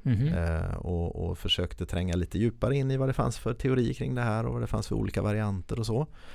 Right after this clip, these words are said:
Speaker 2: Väldigt många ord man slänger sig med, med rollspel och simuleringar och case och sånt där. Eh, jag försökte förstå lite hur saker och ting häng-, hänger ihop.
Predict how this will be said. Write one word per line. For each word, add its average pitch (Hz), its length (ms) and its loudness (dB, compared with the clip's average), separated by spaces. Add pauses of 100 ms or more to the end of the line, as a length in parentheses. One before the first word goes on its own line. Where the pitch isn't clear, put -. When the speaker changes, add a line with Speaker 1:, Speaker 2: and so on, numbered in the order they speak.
(360)
Speaker 2:
Väldigt 98 220 2
många 110 220 6
ord 131 340 6
man 113 160 6
slänger 85 360 0
sig 82 160 -2
med, 80 160 0
med 87 100 4
rollspel 90 840 0
och 87 60 -4
simuleringar 87 960 -2
och 85 240 -2
case 87 640 -2
och 85 80 -2
sånt 90 160 0
där. 85 200 0 (800)
Eh, 98 200 -4
jag 101 100 -4
försökte 90 420 -2
förstå 82 360 -2
lite 87 260 -2
hur 82 100 0
saker 90 320 -4
och 82 60 -2
ting 82 220 -2
häng-, 85 240 0
hänger 87 260 0
ihop. - 260 0